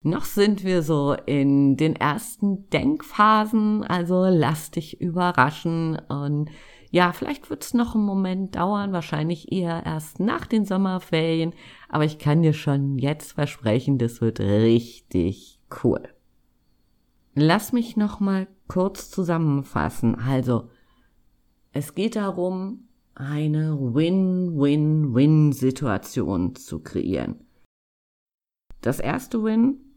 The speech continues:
für dich und dein Business, also vielleicht als Ziel Kundenbindung, Verkauf, neue Kunden. Das zweite Win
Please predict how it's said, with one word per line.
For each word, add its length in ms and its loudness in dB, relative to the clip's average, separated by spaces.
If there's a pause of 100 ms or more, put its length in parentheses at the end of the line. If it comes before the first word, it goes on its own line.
(420)
für 240 -4
dich 260 0
und 140 2
dein 220 2
Business, 640 -2
also 400 -6 (180)
vielleicht 460 -2 (500)
als 320 -4
Ziel 380 2
Kundenbindung, 920 2
Verkauf, 800 -4
neue 420 4
Kunden. 680 -2 (440)
Das 280 -4 (300)
zweite 720 -2
Win 380 0